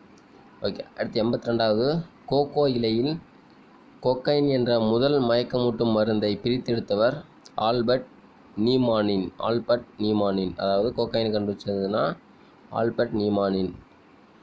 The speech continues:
உடல் வெப்பநிலையை கட்டுப்படுத்தும் பணி எதனுடையது? ஹைப்போதலாமஸ்.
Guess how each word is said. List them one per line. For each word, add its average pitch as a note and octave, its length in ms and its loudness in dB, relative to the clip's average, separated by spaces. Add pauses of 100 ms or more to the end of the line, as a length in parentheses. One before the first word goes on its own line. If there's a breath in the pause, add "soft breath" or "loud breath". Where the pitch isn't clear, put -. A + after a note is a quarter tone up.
(240)
உடல் C#3+ 340 0
வெப்பநிலையை C3 640 0
கட்டுப்படுத்தும் A2+ 840 -2
பணி A2 480 0
எதனுடையது? G2 760 -2 (180)
ஹைப்போதலாமஸ். G2 1040 -2